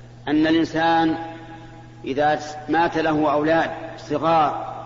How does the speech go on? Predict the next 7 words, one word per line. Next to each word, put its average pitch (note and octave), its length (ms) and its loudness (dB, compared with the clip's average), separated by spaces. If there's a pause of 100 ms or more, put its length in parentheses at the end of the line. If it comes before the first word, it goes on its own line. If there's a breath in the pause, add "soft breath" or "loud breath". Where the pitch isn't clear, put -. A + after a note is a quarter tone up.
(440)
لم D#3 300 2
يبلغوا D#3 380 2
الحنث، F#3 500 2 (800)
يعني E3 500 2 (540)
لم E3 220 2
يبلغوا، D#3+ 460 2 (3500)
فإنه F3 580 4